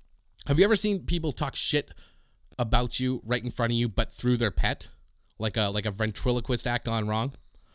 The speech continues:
Okay, I was at a gathering once where there was a couple there with their poodle, you know, a dog that looks like it just walked out of a shampoo commercial. And the wife, she's holding the dog, and she says in a cutesy voice through it,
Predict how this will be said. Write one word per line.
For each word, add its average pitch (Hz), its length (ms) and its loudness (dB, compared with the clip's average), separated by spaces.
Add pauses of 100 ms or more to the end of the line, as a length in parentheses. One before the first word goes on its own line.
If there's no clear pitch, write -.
(220)
Okay, 117 180 0
I 135 140 2
was 220 160 6
at 220 80 2
a 165 60 -2
gathering 160 400 0
once 117 320 -4 (200)
where 127 160 -2
there 131 120 0
was 123 100 0
a 123 60 -2
couple 156 340 2
there 156 180 2
with 143 140 0
their 190 140 -2
poodle, 151 440 10 (680)
you 131 140 0
know, 120 140 0
a 139 40 2
dog 123 260 0
that 123 120 -6
looks 131 160 -4
like 135 120 -2
it 131 60 -2
just 127 180 -2
walked 123 280 -2
out 135 100 -2
of 139 60 -2
a 131 40 -4
shampoo 135 360 2
commercial. 123 500 -2 (280)
And 135 160 0
the 123 60 4
wife, 214 360 2 (260)
she's 135 220 -2
holding 190 260 0
the 247 80 -2
dog, 151 300 -2 (180)
and 131 100 -4
she 135 100 -2
says 131 200 -2
in 131 80 -2
a 127 40 -4
cutesy 196 360 0
voice 151 320 0
through 240 300 0
it, 143 120 -2